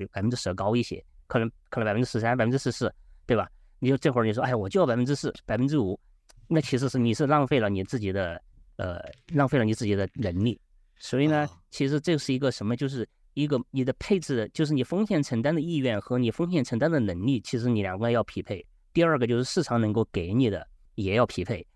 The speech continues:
Speaker 1: 这个配置什么呀？配置就是在这两个之间，在你目标和市场之间，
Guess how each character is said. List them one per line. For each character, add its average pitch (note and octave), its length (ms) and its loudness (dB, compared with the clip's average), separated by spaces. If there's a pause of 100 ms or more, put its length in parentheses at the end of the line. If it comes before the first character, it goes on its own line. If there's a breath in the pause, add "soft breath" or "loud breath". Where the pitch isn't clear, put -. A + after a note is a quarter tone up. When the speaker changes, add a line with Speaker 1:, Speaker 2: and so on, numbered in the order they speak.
(140)
Speaker 1:
这 F#3+ 140 2
个 C3+ 80 2
配 G#3+ 240 2
置 D3 120 -2
什 G2+ 160 -4
么 G#2 120 0
呀？ B2 100 2
配 A3 160 2
置 E3+ 100 -2
就 D3+ 100 0
是 D3 120 -4
在 D3+ 100 0
这 D#3 140 0
两 G2+ 240 0
个 C#3+ 100 0
之 D#3 140 -2
间， F3 180 -2
在 E3+ 120 2
你 D3 80 4
目 D#3+ 180 2
标 D#3+ 200 4
和 B2+ 140 0
市 D3+ 160 -4
场 A2+ 200 -6
之 C3+ 100 -4
间， C#3+ 260 -2